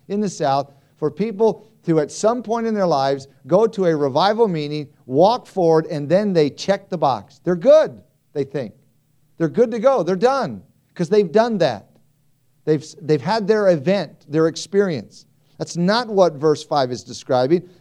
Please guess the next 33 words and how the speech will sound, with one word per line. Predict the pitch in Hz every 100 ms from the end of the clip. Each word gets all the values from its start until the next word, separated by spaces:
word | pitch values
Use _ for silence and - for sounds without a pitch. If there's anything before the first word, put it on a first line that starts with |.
| -
True | - 220 233
saving | - 202 175 170
faith | 147 180 180 180 - -
is | 160
an | 160 160
ongoing | 202 196 233 233 190 208 208 196
reality | 175 165 165 190 208 160 139 147 143 _ _
because | 127 180 - 214 165 156
it's | 170 -
a | 151
relationship | 143 143 160 214 - 214 - 208
with | 156
Jesus | 113 160 196 165 185
Christ, | - - 139 139 139 _ _ -
not | 156 175
some | - 185 170
kind | 160 160
of | 143
one-time | 131 147 156 147 143 131
decision. | 131 131 135 107 104 - _ _ _ _ _ _ _ _
So | -
that's | 151 196 -
why | 220
Paul | 202 190 208
describes | 175 156 - 185 196 190 156 - _ _ _
the | 139
Christian | - - 240 - 156 156
as | 156
one | 151 175
who | 170
believes | 143 160 151 175 226 240 226
on | - 175 190 196
him | 180 175 185 190 185